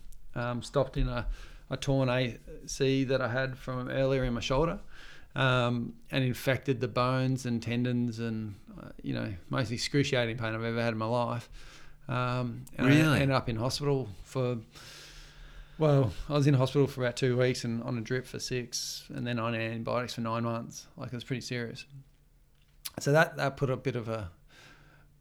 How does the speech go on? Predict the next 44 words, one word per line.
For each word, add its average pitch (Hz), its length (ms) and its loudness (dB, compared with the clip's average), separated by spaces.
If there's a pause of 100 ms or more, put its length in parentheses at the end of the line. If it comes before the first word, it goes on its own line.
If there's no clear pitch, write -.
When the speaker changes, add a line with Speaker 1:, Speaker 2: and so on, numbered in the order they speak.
(440)
Speaker 1:
you 143 200 -2
know, 131 200 -4
pulled 131 200 2
the 127 80 0
reins 131 400 4
on 123 260 2 (240)
what 139 180 2
I 127 40 6
had 127 180 4
in 123 80 2
my 120 120 2
head. 139 400 2 (220)
Um, 131 420 2 (520)
and 135 120 4
then 135 120 8
the 131 60 6
following 143 360 8
year, 143 380 8
sort 131 300 2
of 127 260 2 (180)
got 139 240 2
back 135 260 2
to 123 300 2 (300)
the 131 80 -2
stage 135 380 4
I 127 60 4
was 123 140 2
at 135 200 2
with 127 160 -2
a 120 160 0
seed, 135 420 6
and 123 120 4
then, 127 300 2 (560)
um, 131 540 0 (160)
you 147 160 -2
know, 127 420 -2
I, 135 40 -2
I 127 40 0
managed 123 300 0
to 127 60 -2
qualify 123 420 0
the 123 120 -4
year 120 160 -2
after, 113 360 -6